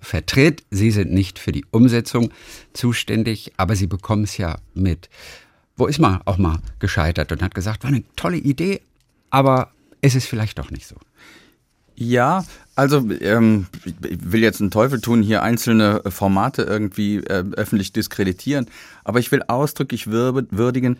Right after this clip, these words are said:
Speaker 2: dass wir ein, ein Talkformat Five Souls an den Start gebracht haben, wo sich Menschen mit, äh, aus migrantischen Milieus über Alltagsfragen ausgetauscht haben. Das war eine, ein, ein Talkformat, das wir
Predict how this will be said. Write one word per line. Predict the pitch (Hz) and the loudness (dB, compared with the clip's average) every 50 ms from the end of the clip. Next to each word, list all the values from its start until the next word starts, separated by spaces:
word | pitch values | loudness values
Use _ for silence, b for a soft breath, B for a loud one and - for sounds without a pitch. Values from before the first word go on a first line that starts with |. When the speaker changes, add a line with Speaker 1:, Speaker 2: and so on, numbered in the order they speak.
| b b b b b b - | b b b b b b -2
Speaker 2:
dass | - 110 - - | -2 -2 -2 -2
wir | 117 117 120 113 113 - - - | 0 4 4 6 4 4 2 0
ein, | 98 107 110 107 107 107 104 - - | 0 2 4 4 4 2 2 0 0
ein | 98 101 92 | -2 -4 -2
Talkformat | - 123 131 135 - - - 110 110 107 107 107 107 107 101 - - - | -2 -4 -4 -4 -6 -6 -4 -2 0 0 2 2 2 0 0 -2 -10 -14
Five | - - - - 104 107 - | -12 -8 -4 -2 -2 -2 -4
Souls | - - 101 95 98 92 - | -4 -2 -2 0 -2 -2 -4
an | - 87 | -4 -2
den | 85 80 | -2 -2
Start | - - 76 80 85 - | -4 -4 -4 -4 -4 -6
gebracht | 80 76 - 76 76 - - - - - | -10 -10 -8 -8 -10 -10 -12 -16 -14 -10
haben, | 85 80 80 71 82 B B B B B B B B - | -8 -8 -8 -8 -10 B B B B B B B B -2
wo | 98 107 | -2 0
sich | 107 117 117 - - - | 0 0 -2 -2 -2 0
Menschen | 107 110 113 120 135 135 - 139 127 120 113 113 | 2 2 4 4 2 0 0 0 2 4 4 4
mit, | 113 104 - - - - - - | 4 2 -2 -8 -10 -10 -8 -6
äh, | - - - - - - - - | -6 -6 -6 -6 -8 -6 -2 -2
aus | 104 98 - | -2 2 2
migrantischen | 110 113 107 87 - - 98 110 127 139 147 131 - 123 117 | 2 2 2 0 -2 0 2 2 2 2 0 0 2 4 4
Milieus | 110 107 101 98 101 104 107 117 - - b b b b b b b | 4 4 4 2 2 2 0 -2 -2 -6 b b b b b b b
über | 120 123 131 - - | -2 -2 -2 -2 -4
Alltagsfragen | 127 139 - 127 110 - - - - 85 87 92 92 - | -6 -6 -6 -8 -8 -8 -10 -8 -4 -2 -2 -2 -2 -4
ausgetauscht | - - 85 82 - 98 87 - - 85 82 80 - - | -4 -4 -6 -4 -4 -8 -8 -8 -8 -8 -8 -8 -8 -8
haben. | 80 76 80 85 | -8 -6 -6 -4
Das | 90 113 120 - 104 | -4 -4 -4 -4 -4
war | 117 117 - | -4 -4 -2
eine, | - 98 98 92 95 98 - - | -2 -2 -2 -2 -2 -4 -4 -4
ein, | 104 - - | -6 -4 -4
ein | 87 101 92 | -4 -4 -2
Talkformat, | - 127 139 151 - - - 120 113 110 110 110 113 - B B B B B B B B _ - | 0 0 -2 -2 -2 -2 -2 -2 0 0 0 0 -2 -4 B B B B B B B B _ -20
das | - - - 107 - - | -12 -4 -4 -4 -4 -2
wir | - 113 110 104 104 82 | -2 -2 -2 0 -2 -4